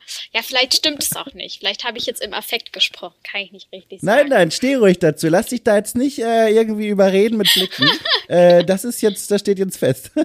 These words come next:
Speaker 1: Das steht jetzt fest. Das steht, okay, das ist fair enough.
Speaker 2: Ja.
Speaker 1: Ja. Ähm, genau, aber ich komm, ähm, aus Freiburg im Breisgau und da war immer sehr viel Pflanzen überall und als ich dann nach
Speaker 2: Oh.
Speaker 1: Berlin gekommen bin, war halt nicht so viel Pflanzen überall und ich glaube,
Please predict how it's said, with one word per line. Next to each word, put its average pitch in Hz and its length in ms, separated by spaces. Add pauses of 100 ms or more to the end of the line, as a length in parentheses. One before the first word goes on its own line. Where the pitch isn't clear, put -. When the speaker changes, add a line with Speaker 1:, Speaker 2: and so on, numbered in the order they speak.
(340)
Speaker 1:
Das - 140
steht 269 260
jetzt - 260
fest. - 200
Das 220 160
steht, 196 280 (120)
okay, 196 400
das - 160
ist - 40
fair 262 140
enough. 180 180
Speaker 2:
Ja. - 140 (400)
Speaker 1:
Ja. 202 260 (380)
Ähm, 214 420 (180)
genau, 196 320
aber 233 160
ich 247 100
komm, 214 320 (100)
ähm, 190 400 (140)
aus - 460
Freiburg 240 380
im 226 120
Breisgau 185 720
und 196 120
da 202 80
war 202 120
immer 220 200
sehr 247 160
viel 226 160
Pflanzen 247 580
überall 247 680
und 190 360
als 202 200
ich - 100
dann 294 160
nach 165 140
Speaker 2:
Oh. 202 80
Speaker 1:
Berlin 190 420
gekommen 160 480
bin, 220 380
war 175 180
halt 196 180
nicht 330 280
so - 40
viel - 200
Pflanzen - 420
überall 165 480
und 180 80
ich - 100
glaube, 185 360